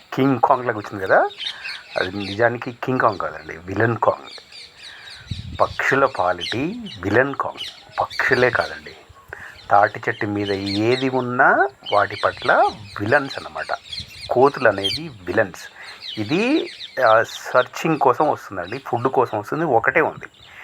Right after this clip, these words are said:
దీని మీద మీకు వీడియో చేస్తాను నేను. కానీ, ఆ, ఈ కోతి ఏం చే-, ఈ కోతులు ఏం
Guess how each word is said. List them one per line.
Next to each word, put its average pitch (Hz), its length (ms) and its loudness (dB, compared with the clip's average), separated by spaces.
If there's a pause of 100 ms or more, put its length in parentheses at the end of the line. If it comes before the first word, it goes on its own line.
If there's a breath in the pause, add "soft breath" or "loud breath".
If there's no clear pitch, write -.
(260 loud breath)
దీని 110 160 0
మీద 113 140 0
మీకు 110 260 -2
వీడియో 101 280 -2 (100)
చేస్తాను 82 280 -4
నేను. 82 160 -12
కానీ, 151 200 -2 (720 loud breath)
ఆ, 117 400 6 (380)
ఈ 127 100 -4
కోతి 147 360 4
ఏం 139 160 2
చే-, 135 200 -10
ఈ - 20 -8
కోతులు 139 380 0
ఏం 127 120 2